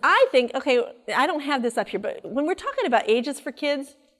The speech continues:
as soon as they can start getting things, they can start s-, tithing. Now, that's even for infants. You know, they get a present from grandma, you tithe for them.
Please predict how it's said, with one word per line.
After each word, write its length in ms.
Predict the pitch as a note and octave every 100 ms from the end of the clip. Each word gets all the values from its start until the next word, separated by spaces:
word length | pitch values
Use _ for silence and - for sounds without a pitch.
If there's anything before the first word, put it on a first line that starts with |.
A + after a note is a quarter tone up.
| _ _ _ _ _ G#3+
as 180 | A3+
soon 140 | - A4+ G#4
as 60 |
they 120 | B3+
can 180 | D4+ B3
start 560 | A#3+ - B3+ A#3+ G3 D#3
getting 440 | A3+ B3+ F4 G4 - _ -
things, 300 | D#4 D#4 E4+
they 100 | C4+
can 120 | B3
start 260 | G#3+ A#3 G#3+
s-, 180 | - - -
tithing. 380 | G3+ F3 E3 D#3+ - _
Now, 200 | - G#3 -
that's 340 | A3+ D#4 E4
even 380 | C4+ C#4 C#4+ C4
for 340 | B3+ B3+ A3+ A3
infants. 540 | B3+ C4+ F3+ E3 - _ - -
You 100 | A3+
know, 140 | A#3
they 160 | A3+ D4+
get 300 | D4+ C#4+ -
a 100 | B3
present 460 | A3+ - C#4 C#4+ C4+
from 160 | C4+
grandma, 300 | B3 C4 C4
you 200 | C4 C#4
tithe 320 | D#4+ C#4+ B3
for 220 | A#3+ G#3 F3+
them. 160 | B2